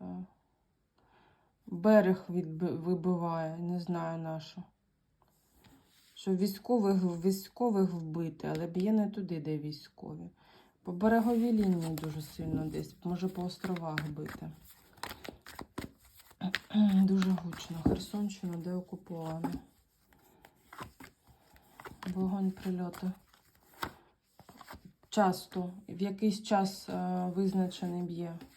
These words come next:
Багато військових поранених. У вас поранених везуть.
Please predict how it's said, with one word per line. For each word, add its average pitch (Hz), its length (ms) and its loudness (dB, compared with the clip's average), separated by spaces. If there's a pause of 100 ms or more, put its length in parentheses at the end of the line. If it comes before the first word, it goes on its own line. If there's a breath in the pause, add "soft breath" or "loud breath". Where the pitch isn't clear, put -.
(640 loud breath)
Багато 190 320 -2
військових 180 500 -2
поранених. 165 720 -6
У - 20 -12
вас 202 180 -8
поранених 165 720 -8
везуть. - 400 -12